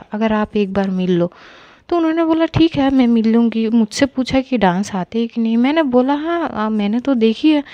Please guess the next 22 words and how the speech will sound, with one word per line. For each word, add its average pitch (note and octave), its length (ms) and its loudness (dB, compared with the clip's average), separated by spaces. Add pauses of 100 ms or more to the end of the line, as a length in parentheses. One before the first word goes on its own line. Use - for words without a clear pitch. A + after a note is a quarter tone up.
(400)
आती F#3 320 0
होंगी A#3+ 380 2 (300)
पर B3+ 160 2
पूरा F#3 380 0
नहीं G#3+ 220 0
पता।" G#3+ 360 -6 (400)
तो F3 100 -6
उन्होंने D#3+ 480 -4
बुलाया G#3+ 500 0 (600)
तो E3+ 80 -4
लेके E3 340 0
आई, B3 240 4 (400)
लेकिन A3 360 2
वो G#3 300 8
जो C4 180 4
impress G#3 640 2
हुई A#3+ 260 6
तुम्हें F#3 400 -2
डांस F3 460 0
देख E3 260 0
के B3+ 140 0
वो C#4 140 4